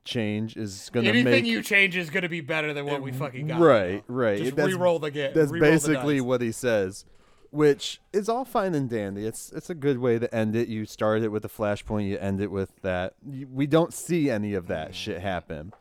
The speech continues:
Speaker 1: But my thing is, some stuff happened to where, and it's the same issue I had with American Horror Story, um, the, not the eighties one, but the one, the season before, Apocalypse.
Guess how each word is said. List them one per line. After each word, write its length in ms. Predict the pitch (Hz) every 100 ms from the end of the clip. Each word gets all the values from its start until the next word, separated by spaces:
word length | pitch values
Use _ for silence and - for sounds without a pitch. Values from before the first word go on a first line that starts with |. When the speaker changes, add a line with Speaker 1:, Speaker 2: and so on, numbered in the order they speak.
| _ - _ _ - 113
Speaker 1:
But 180 | 151 135
my 200 | 143 175
thing 280 | 175 170 147
is, 400 | 131 120 110 - _ _ _
some 240 | - 147 127
stuff 420 | - - 196 - -
happened 680 | 123 127 127 131 120 120 120
to 140 | -
where, 640 | 117 120 117 113 107 107 98 _ _ _
and 100 | -
it's 100 | 143
the 60 | 139
same 280 | 156 202 190
issue 260 | 160 160 139
I 80 |
had 320 | 127 127 123 120
with 160 | 117
American 380 | 113 117 113 110
Horror 300 | 101 127 120
Story, 680 | - 117 110 104 98 101 -
um, 640 | 101 98 95 87 85 82 - _ _ _ _ - _ _ _ -
the, 320 | 104 98 92
not 220 | 107 120
the 180 | 127 -
eighties 400 | 110 104 98 95 - -
one, 320 | - 101 98 92
but 140 | 101
the 80 | 98
one, 340 | 95 98 95
the 80 | 92
season 320 | - 107 95
before, 500 | 87 - 98 90 82 _ _ -
Apocalypse. 720 | 123 101 - 85 80 -